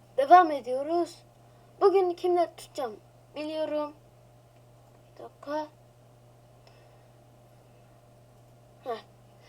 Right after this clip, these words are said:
şey, bugün kimle tutacağım? Aykut Elmas, Uğurcan Akgül ve Hal Söyletmez. Neyse, onları tutacağım hiç. İlk önce Aykut Elmas'ı tutalım bir. Karakterin Türk mü? Tabii ki de. Kadın mı?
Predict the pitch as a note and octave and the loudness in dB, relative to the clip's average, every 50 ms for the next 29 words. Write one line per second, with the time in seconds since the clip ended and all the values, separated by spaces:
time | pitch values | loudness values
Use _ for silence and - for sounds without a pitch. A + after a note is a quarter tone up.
0 | - - - - - - D4 B3+ A3 - - - - - - D4 D#4+ D#4 D#4 D#4 | -20 -20 -20 -16 -10 -10 -8 -8 -10 -14 -20 -20 -20 -14 -10 -8 -8 -8 -8 -10
1 | D4+ D#4 D4+ D4+ D4+ C#4+ - - - - C#4+ D#4 D#4+ - - - - - - - | -12 -12 -8 -8 -8 -8 -8 -12 -10 -8 -8 -8 -8 -10 -18 -20 -20 -20 -20 -20
2 | - - - A3+ A#3 B3+ - - D#4 D4+ D4 B3 - B3+ C#4 - - - - - | -20 -20 -12 -12 -12 -12 -10 -8 -8 -8 -8 -10 -12 -14 -14 -14 -18 -20 -20 -14
3 | - C4 C4+ C4+ C4 C#4+ D4 D4 D4+ D4 D4 - D4 D4+ D4+ D#4+ - - - - | -10 -8 -8 -8 -6 -6 -8 -6 -8 -10 -12 -12 -14 -14 -14 -14 -18 -20 -20 -20
4 | - - - C#4 C#4+ C#4+ - - - - - - - - - - - - - - | -20 -10 -6 -6 -6 -6 -8 -12 -20 -20 -20 -20 -20 -20 -20 -20 -20 -20 -20 -20
5 | - - C4+ C#4 - - C#4 C#4 C#4 C#4 C4+ - - C#4 D#4 E4 E4 - - - | -18 -12 -12 -12 -10 -10 -10 -10 -10 -12 -14 -14 -12 -10 -8 -8 -8 -10 -16 -20
6 | - - - - - - - E4+ E4+ E4 D4+ E4 E4+ F#4+ F#4 F#4 - - - A#3+ | -20 -20 -20 -20 -18 -6 -6 -4 -4 -4 -2 0 0 0 0 -2 -6 -14 -14 -14
7 | A#3 A3+ - - - - - - G#4 G4+ G4 E4 D#4 D#4+ E4 D4+ C#4+ - - C4+ | -14 -16 -18 -20 -20 -20 -6 -4 -2 -2 -2 -2 -4 -4 -6 -6 -6 -8 -12 -14
8 | B3 A#3+ A#3 - - - - C4 A#3+ A3+ G#3 F3+ - - - - - - - - | -14 -14 -16 -20 -20 -18 -14 -12 -12 -12 -14 -16 -20 -20 -20 -20 -20 -20 -20 -20
9 | - - - - - - - - - - - - - - - - - - - - | -20 -20 -20 -20 -20 -20 -20 -20 -20 -20 -20 -20 -20 -20 -20 -20 -20 -20 -20 -20
10 | - - - _ - - - - - - - E4 E4+ F4 E4+ - - E4 E4 D#4 | -20 -20 -20 _ -20 -20 -20 -20 -16 -6 0 0 0 0 0 -4 -6 -8 -8 -8
11 | D4+ - - - D#4+ B3+ B3+ - - - - - - - - - - - - - | -12 -18 -16 -14 -14 -14 -14 -18 -20 -20 -20 -20 -20 -16 -12 -12 -10 -10 -12 -18
12 | - - - - - - - - - - - - - - - - - - - - | -20 -20 -20 -20 -20 -20 -20 -20 -20 -20 -20 -20 -20 -20 -20 -20 -20 -20 -20 -20
13 | - - - - - - - - - - - - - - - B3+ B3 B3+ D4 C#4+ | -20 -20 -20 -20 -20 -20 -20 -20 -20 -20 -20 -20 -20 -8 -4 -4 -4 -2 -4 -8
14 | C4 A#3 G#3 G3+ | -10 -12 -16 -20